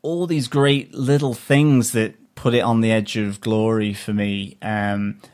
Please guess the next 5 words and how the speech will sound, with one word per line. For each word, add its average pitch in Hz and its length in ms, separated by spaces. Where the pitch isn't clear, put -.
just 143 220
got 143 120
slightly 135 640
undermined 110 760
with, 110 800